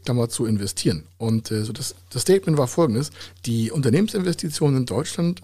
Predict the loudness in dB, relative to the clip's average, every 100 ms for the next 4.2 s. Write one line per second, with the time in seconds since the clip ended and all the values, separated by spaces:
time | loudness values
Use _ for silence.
0 | -8 -2 0 2 2 -2 -14 -2 4 4
1 | 2 -6 -8 -6 -6 -6 -8 -10 -14 -12
2 | -16 -12 -8 -8 -8 -2 2 2 0 -2
3 | -4 -2 -4 -4 -6 -4 -4 -4 -4 -2
4 | 0 0